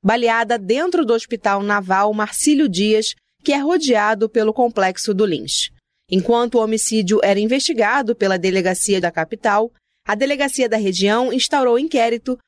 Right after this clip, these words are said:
para identificar os integrantes da facção criminosa. Entre os alvos da ação de hoje está o criminoso apontado como o autor dos disparos contra a oficial da Marinha.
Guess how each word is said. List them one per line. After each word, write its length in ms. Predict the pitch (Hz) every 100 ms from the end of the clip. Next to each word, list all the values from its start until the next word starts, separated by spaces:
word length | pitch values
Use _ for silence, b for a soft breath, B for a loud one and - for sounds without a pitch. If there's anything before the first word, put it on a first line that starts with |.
| _
para 240 | - 226 - -
identificar 760 | 359 370 339 - 330 233 220
os 120 | 226
integrantes 600 | 233 233 240 208 208 202
da 140 | 196 214
facção 400 | 220 214 - 208
criminosa. 720 | 220 226 214 139 135 139 - _ _ _ -
Entre 240 | 190 196
os 180 | 240 214
alvos 460 | 185 214 262 220 185
da 160 | 180
ação 300 | 180 - 175
de 120 | 190 294
hoje 360 | 240 247 254 - _ -
está 380 | 269 - 285 320
o 80 |
criminoso 560 | 330 330 320 262 233 226
apontado 640 | 220 185 185 214 226 233
como 360 | 240 240 233 247 -
o 140 | 262
autor 520 | 302 302 247 254 302
dos 180 | 233 254
disparos 680 | 220 214 - 208 214 220 -
contra 460 | 240 254 269 269
a 100 | 247
oficial 520 | 240 240 240 254 202
da 140 | 196 208
Marinha. 480 | 214 180 127 78